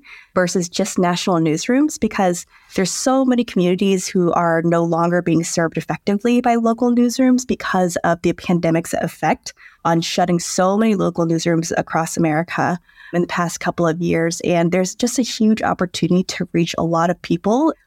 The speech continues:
on the business operations side, on the content discovery side, to be able to scale their work effectively or help them with some parts that could be automated a little bit. So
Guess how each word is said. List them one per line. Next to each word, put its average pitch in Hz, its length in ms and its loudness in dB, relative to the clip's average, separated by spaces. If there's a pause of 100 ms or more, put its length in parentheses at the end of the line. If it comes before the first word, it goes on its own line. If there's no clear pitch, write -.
(140)
on 175 100 2
the 175 60 0
business 240 300 0
operations 233 640 2
side, 214 380 2
on 180 100 0
the - 60 -6
content 185 360 -2
discovery 180 440 0
side, 180 420 0
to 196 80 -2
be 185 80 2
able 185 160 0
to - 100 -2
scale 180 400 0
their 180 140 2
work 170 340 -2
effectively 233 760 -2 (340)
or 196 140 2
help 190 320 -2
them 180 260 2
with 170 240 0
some 180 220 -2
parts 165 300 -2
that 170 120 -2
could 170 240 -4
be 170 160 2
automated 170 520 0
a 220 40 2
little 233 220 2
bit. 262 200 0
So 185 300 0